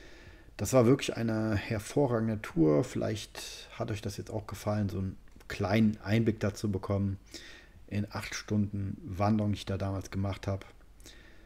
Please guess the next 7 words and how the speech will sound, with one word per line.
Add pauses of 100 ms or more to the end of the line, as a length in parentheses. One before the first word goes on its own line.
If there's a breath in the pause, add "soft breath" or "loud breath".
(260 loud breath)
Ähm, (640)
war
wirklich
ein (500)
tolles
Erlebnis
und